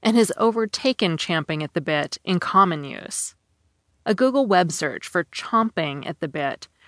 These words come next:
returns about twice as many results as a search for champing at the bit.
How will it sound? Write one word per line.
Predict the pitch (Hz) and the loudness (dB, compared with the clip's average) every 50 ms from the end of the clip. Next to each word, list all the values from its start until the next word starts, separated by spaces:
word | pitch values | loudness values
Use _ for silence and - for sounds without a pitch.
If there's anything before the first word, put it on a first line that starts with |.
| _ - | _ -8
returns | 220 208 - 277 285 277 269 | -6 -4 -2 0 0 2 2
about | 277 220 196 - - | 2 2 0 0 -2
twice | - - - - 311 320 339 339 - - | -8 -12 -10 -2 0 2 2 2 0 -2
as | 190 - | -2 0
many | 185 170 160 160 160 | 0 0 0 -2 -2
results | 147 160 151 - 165 156 151 147 - - - - | -2 -4 -2 0 0 0 0 -2 -4 -8 -6 -4
as | - 160 170 | -2 -2 0
a | 175 | -2
search | - - 175 160 151 - - - - _ | -2 0 0 0 0 0 -2 -6 -8 _
for | - - 175 156 _ | -6 -6 -6 -6 _
champing | - - - - 233 233 226 - - 160 131 - 92 - 214 - | -8 -6 -4 -4 -2 -2 -2 -2 -4 -6 -6 -8 -12 -14 -12 -10
at | - 180 - | -10 -8 -8
the | - | -8
bit. | 151 - 151 131 - - - - | -6 -6 -6 -6 -6 -8 -12 -16